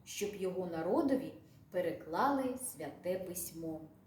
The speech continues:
З цією місією поїхали до Моравії Кирило та Мефодій і привезли із собою церковні книги, перекладені слов'янською мовою.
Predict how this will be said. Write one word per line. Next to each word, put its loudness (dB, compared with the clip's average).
З -10
цією 6
місією 4
поїхали 0
до 4
Моравії 6
Кирило 2
та 0
Мефодій 4
і 2
привезли 6
із 2
собою 2
церковні 2
книги, 4
перекладені -2
слов'янською -8
мовою. -6